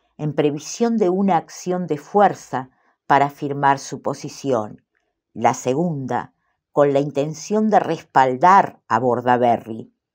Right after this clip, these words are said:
Febriles negociaciones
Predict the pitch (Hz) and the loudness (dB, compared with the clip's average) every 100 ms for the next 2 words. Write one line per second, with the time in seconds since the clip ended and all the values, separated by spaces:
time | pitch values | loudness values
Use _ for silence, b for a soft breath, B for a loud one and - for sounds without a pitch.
0 | _ _ _ _ _ _ 165 160 233 254 | _ _ _ _ _ _ 2 2 2 2
1 | 277 269 180 160 143 143 147 131 - 185 | 0 -2 -4 0 0 0 -6 -8 -8 -2
2 | 175 139 123 123 _ | 0 0 -4 -14 _